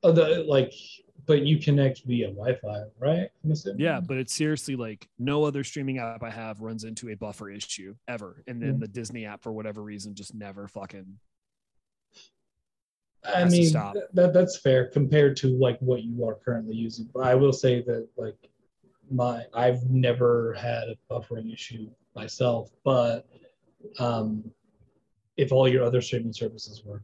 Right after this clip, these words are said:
Speaker 1: then that's
Speaker 2: Yeah,
Speaker 1: a fair point.
Speaker 2: nothing, nothing sputters. That one does. Uh, I really liked it. Um,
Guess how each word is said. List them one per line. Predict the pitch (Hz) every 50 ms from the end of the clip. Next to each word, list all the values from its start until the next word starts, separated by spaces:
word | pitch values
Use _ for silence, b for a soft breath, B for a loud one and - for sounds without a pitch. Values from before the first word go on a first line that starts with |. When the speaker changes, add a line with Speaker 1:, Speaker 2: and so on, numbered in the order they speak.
| - _
Speaker 1:
then | 107 104 104 101
that's | 101 - - -
Speaker 2:
Yeah, | 127 120
Speaker 1:
a | 110
fair | 107 104 - _ -
point. | 104 107 -
Speaker 2:
nothing, | 135 131 139 143 127 - 135 123 123 120 120 113 - _
nothing | 127 127 123 131 120
sputters. | - - 127 120 113 113 110 107 98 - - _ _
That | - 113 107 107 113
one | 107 104
does. | 101 101 101 98 101 - - _ _ _ _ _ _ _ _ _ _ -
Uh, | 117 117 104
I | 139
really | 156 175 170
liked | 165 160 151 - 175
it. | 156 - _ _ _ _ _ _
Um, | 135 123 120 117 117 113 113 113 107 107 110